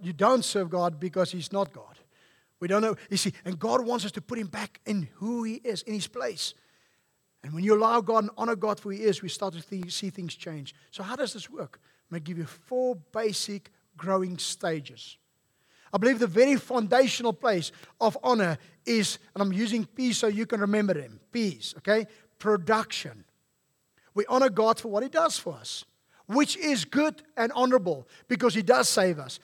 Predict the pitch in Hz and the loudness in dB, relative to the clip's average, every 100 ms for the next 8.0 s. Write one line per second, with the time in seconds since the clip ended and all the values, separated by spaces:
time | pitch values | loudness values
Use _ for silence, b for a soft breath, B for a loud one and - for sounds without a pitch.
0 | B 226 202 226 254 277 185 185 - 147 | B 0 6 6 6 0 0 -2 -2 -12
1 | B - 254 285 277 160 254 240 233 262 | B 0 6 8 8 6 6 6 6 4
2 | 247 - 302 294 - 196 143 - - _ | 2 0 0 0 -2 -4 -6 -10 -10 _
3 | b b b - 160 226 233 226 226 220 | b b b -14 4 6 6 6 4 2
4 | 240 233 226 220 214 208 208 233 185 143 | -2 0 2 2 0 0 4 4 4 -2
5 | 120 b b b - 254 214 220 247 247 | -10 b b b 2 4 6 6 6 6
6 | 247 233 208 208 196 220 220 226 214 226 | 6 2 2 2 2 0 0 0 0 0
7 | 233 165 147 - 185 165 156 156 135 | -2 -4 -8 -4 -4 -4 -6 -8 -8